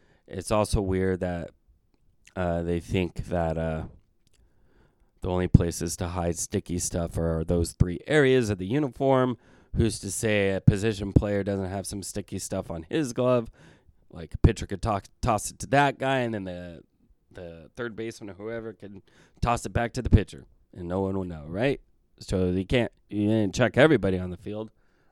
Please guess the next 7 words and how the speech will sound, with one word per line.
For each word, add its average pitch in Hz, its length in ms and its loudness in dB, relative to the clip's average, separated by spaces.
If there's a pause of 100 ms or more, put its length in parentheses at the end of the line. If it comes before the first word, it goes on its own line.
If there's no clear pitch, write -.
(160)
Um, 92 540 -6 (1300)
there 113 100 0
was 110 160 4
an 117 100 4
incident 117 480 4
where 107 320 8
Max, 107 400 2